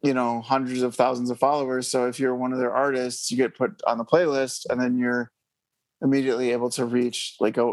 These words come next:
a really wide audience because of their, like, reach on Spotify. So that's, like, the way it works in the E D M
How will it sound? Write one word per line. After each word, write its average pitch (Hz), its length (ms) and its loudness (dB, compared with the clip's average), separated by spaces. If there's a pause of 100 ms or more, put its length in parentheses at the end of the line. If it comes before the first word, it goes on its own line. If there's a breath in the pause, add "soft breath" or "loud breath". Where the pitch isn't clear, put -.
a 123 60 0
really 123 260 2
wide 123 320 -2
audience 120 500 -2
because 123 380 0
of 123 200 0
their, 120 400 -2
like, 147 140 -2
reach 127 240 2
on 120 120 -2
Spotify. - 760 -2
So 139 160 4
that's, 147 280 0
like, 151 300 0 (840)
the 147 80 4
way 143 100 2
it 113 100 -2
works 131 220 -4
in 139 60 -2
the 117 80 -2
E 139 100 2
D 135 160 -2
M 143 260 -4